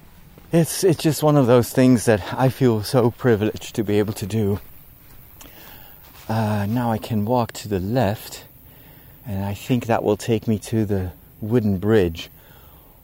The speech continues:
or I can continue straight on.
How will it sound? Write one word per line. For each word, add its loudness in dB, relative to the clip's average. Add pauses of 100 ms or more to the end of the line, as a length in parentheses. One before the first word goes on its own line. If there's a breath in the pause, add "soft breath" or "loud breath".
(140)
or 6
I 4
can -6
continue -4
straight 2
on. 2